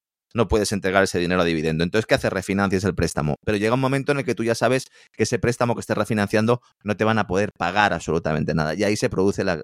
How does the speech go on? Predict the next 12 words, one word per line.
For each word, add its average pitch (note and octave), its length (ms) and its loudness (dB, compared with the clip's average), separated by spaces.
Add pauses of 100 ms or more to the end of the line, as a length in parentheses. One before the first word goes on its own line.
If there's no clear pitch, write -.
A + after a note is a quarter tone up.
(140)
la F#2 140 -2
contracción E2 480 0
del C#2+ 80 -4
crédito. - 340 -4 (960)
Y A2+ 60 -2
entonces, D3 300 -2
¿qué D#3 120 0
pasa? C#3 320 0
Que F#2+ 60 -6
en G2+ 80 2
ese C3 160 -2
momento C3 460 0